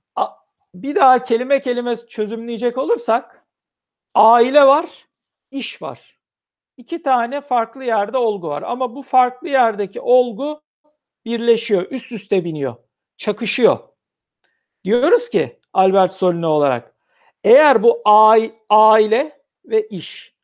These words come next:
aile ile işi ayırırsanız işte bu işin sonu hayır olur. Yani bu işin sonu güzel olur.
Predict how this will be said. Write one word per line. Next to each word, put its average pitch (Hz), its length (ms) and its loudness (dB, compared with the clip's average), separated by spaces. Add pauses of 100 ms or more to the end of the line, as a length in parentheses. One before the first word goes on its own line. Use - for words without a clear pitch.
(280)
aile 240 520 0
ile 233 440 -4
işi 220 540 -6 (580)
ayırırsanız 285 1120 -2 (720)
işte 214 220 -4 (200)
bu 277 220 -4
işin 233 220 -6
sonu 254 540 -4 (180)
hayır 214 340 0
olur. 160 360 0 (300)
Yani 202 340 0
bu 220 140 -2
işin 240 320 -6
sonu 208 320 -4
güzel 190 280 2
olur. 175 320 0